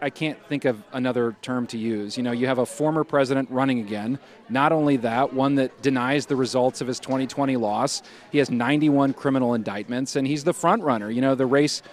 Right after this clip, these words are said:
started out crowded, and we thought maybe as people would drop out, there would be a strong tr-, Trump alternative. We've seen DeSantis and Haley emerge as the two dominant Trump alternative candidates, but this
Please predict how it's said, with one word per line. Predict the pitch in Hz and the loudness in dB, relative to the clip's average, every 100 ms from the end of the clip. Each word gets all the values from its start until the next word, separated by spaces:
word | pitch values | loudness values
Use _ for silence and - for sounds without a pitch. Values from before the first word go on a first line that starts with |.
| - | -14
started | - 151 151 170 | -4 2 2 4
out | 156 147 | 4 2
crowded, | - 131 135 160 165 | -2 0 2 2 2
and | 135 127 123 104 | 0 2 -2 -4
we | 127 131 | -4 -4
thought | - 135 135 | 0 0 2
maybe | 131 131 143 139 | 0 0 2 2
as | 120 | 0
people | - 143 143 | -2 -4 -2
would | 127 113 | -4 -2
drop | 123 127 127 | 0 0 0
out, | 117 127 - | -2 -2 -2
there | 113 | -2
would | 113 | -2
be | 123 | -2
a | 113 | -4
strong | - 131 131 127 | -4 -4 -4 -6
tr-, | - - | -14 -20
Trump | - 156 147 | -6 -6 -2
alternative. | 123 - 143 156 185 208 - - - | -4 -2 -4 0 0 -2 -10 -20 -12
We've | - 127 | -8 -6
seen | 156 139 | -4 -2
DeSantis | 135 - 160 160 139 | -4 -2 -4 -4 -6
and | 139 | -6
Haley | 139 151 151 | -4 -2 0
emerge | 131 120 127 160 180 | 0 0 0 -2 -2
as | 139 117 | -4 -4
the | 135 | -8
two | - 131 | -6 -2
dominant | 127 135 139 131 | 0 0 -2 -6
Trump | - 135 135 | -6 -6 -4
alternative | 131 - 139 202 170 | -8 -6 -6 -2 -4
candidates, | - 143 123 123 143 | -4 -6 -4 -4 -4
but | - 127 | -6 -6
this | 131 | -6